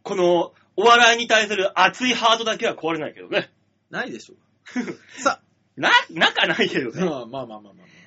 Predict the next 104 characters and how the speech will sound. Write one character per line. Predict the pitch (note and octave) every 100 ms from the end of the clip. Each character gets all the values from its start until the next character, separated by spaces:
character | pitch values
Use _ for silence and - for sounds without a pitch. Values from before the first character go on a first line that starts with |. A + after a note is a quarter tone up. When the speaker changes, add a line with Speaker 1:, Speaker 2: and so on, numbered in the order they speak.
| -
Speaker 2:
あ、 |
ね。 |
Speaker 1:
ま | B3+
あ、 |
そ | B3
ん | C4
な | C#4
こ | D4
ん | D#4+
な |
で | C4+
メ | G3+ A3
ー |
ル | C4
が | C4+
来 |
て | D4
る | B3+
ん | G3
で。 | D#3 A#2
Speaker 2:
は | C4+
い。 | D#4+ - _ _ _
Speaker 1:
は | G#3
い、 | B3
紹 | F#3 D#3+
介 | E3
し | D#3+
ま | D#3 D3+
し | G#3+
ょ |
う。 | C4+
Speaker 2:
お |
願 | C4+ B3
い |
し | A#3
ま | G#3+
す。 | F3+ B2+ - _ _ -
Speaker 1:
ラ | D3
ジ | F#3
オ |
ネ | G#3 G3
ー |
ム、 | E3 B2
ゲ | C3+
ゲ | B3+
ゲ | D4+
の | D#4
彼 | D4 D4
女 | C4
さ | B3 A3 F#3 D3+
ん。 |
Speaker 2:
お | D4 D4
ー、 | B3
お |
久 | A3+ G#3+
し | G#3+
ぶ | G3+
り | G#3
で | G#3+
も | G#3
な | F#3+
い |
で | D3
す | C3
ね。 | C#3 D#3+ - - F#3+
Speaker 1:
<laughs> | - - -
最 | - D#4+ F#4
近 | E4+
よ | D#4 E4
く | -
く | E3+
れ |
る | E3
よ。 | E3+ F#4
Speaker 2:
最 | - B3
近 | C4
よ | C#4
く | A#3+ C4+
く |
れ | F#3
る | G3
ん | F3
で | C#3
す | B2
よ |
ね。 | B2+ F3
Speaker 1:
<laughs> | G3
な | F#4
ん |
で | G4
お | G#3+
前 | F#3+
は | F3
そ | F#3+
う |
い |
う、 | F#3
あ | F3
の、 | F#3
上 | G#3+ B3
辺 | A#3+ B3
で |
し | -
か | D3+